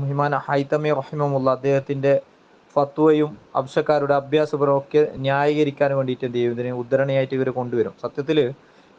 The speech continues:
ഇത്ര നൃത്തങ്ങളും താളങ്ങളും മറ്റു സൂഫികൾ പണ്ടേ ഉണ്ടാക്കിയ ഒരു പുത്തൻ ആചാരങ്ങളാണ്. യഥാർത്ഥത്തിൽ സൂഫിസം എന്ന് പറയുന്നത് ത്വരീഖത്തുകളൊക്കെ സൂഫിസം ഷിയാക്കളിൽ നിന്നാണ് ഉണ്ടായത്.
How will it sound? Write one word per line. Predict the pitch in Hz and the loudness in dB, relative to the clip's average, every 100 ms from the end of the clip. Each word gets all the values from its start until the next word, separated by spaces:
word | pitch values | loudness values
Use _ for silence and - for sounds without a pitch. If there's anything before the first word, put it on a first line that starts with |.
| - | -8
ഇത്ര | 143 185 | 0 0
നൃത്തങ്ങളും | 180 165 156 185 180 180 | 2 0 2 2 2 2
താളങ്ങളും | 175 165 165 160 | 2 2 2 2
മറ്റു | 160 151 156 | 0 -2 -2
സൂഫികൾ | 156 160 190 180 | -2 -2 2 2
പണ്ടേ | 165 160 151 160 - - - | 4 2 2 2 0 -8 -10
ഉണ്ടാക്കിയ | 147 147 151 - 156 156 - _ _ - | -2 0 -2 -2 0 0 -2 _ _ -4
ഒരു | 151 156 156 - | 2 4 4 0
പുത്തൻ | - 139 160 156 | -14 -6 -2 0
ആചാരങ്ങളാണ്. | 147 143 139 151 147 135 104 - _ 113 | 0 2 2 2 0 0 -2 -6 _ -4
യഥാർത്ഥത്തിൽ | 117 131 147 151 151 | -2 0 -2 -2 -4
സൂഫിസം | 135 139 165 151 160 | -4 -8 -6 -2 0
എന്ന് | 160 | 2
പറയുന്നത് | 156 156 156 | 0 0 -4
ത്വരീഖത്തുകളൊക്കെ | 160 147 147 151 156 156 147 147 143 143 143 151 | 0 0 2 0 0 2 2 4 4 2 0 -2
സൂഫിസം | 156 151 139 143 151 | -2 -2 -4 -4 -6
ഷിയാക്കളിൽ | 151 151 151 151 151 151 | -6 0 2 2 0 -2
നിന്നാണ് | 147 143 143 | 0 -2 -2
ഉണ്ടായത്. | 139 120 101 | 0 0 -2